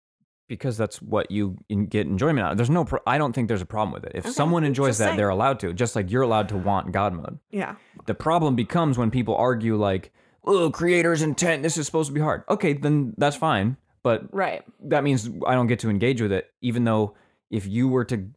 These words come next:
Speaker 1: put difficulties, like, difficulty sliders in this game, I would ha-, I mean, I still like it, so they did a fine, okay job.
Speaker 2: Yeah.
Speaker 1: But, like, I don't know, I don't know how to, like, totally articulate. Y-,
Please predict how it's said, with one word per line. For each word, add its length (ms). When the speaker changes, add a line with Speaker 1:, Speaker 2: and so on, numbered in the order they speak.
Speaker 1:
put 220
difficulties, 720
like, 300
difficulty 460
sliders 360
in 100
this 140
game, 340
I 80
would 140
ha-, 240
I 40
mean, 140
I 40
still 240
like 220
it, 100
so 120
they 120
did 140
a 40
fine, 420
okay 340
job. 320
Speaker 2:
Yeah. 300
Speaker 1:
But, 120
like, 320
I 60
don't 100
know, 120
I 120
don't 120
know 80
how 100
to, 60
like, 200
totally 260
articulate. 520
Y-, 140